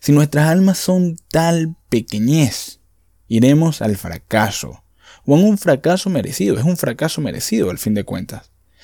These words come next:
Regla número seis, haga que la otra persona se sienta importante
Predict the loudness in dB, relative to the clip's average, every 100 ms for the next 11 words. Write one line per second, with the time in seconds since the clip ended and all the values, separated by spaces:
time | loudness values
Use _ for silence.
0 | -20 -10 0 2 4 2 2 0 -2 -2
1 | -2 0 -2 -6 _ -20 -20 -2 0 2
2 | 4 4 4 4 2 0 -2 0 2 0
3 | -2 -2 0 -2 -2 0 0 0 -2 0
4 | -2 -2 -4 -8 -8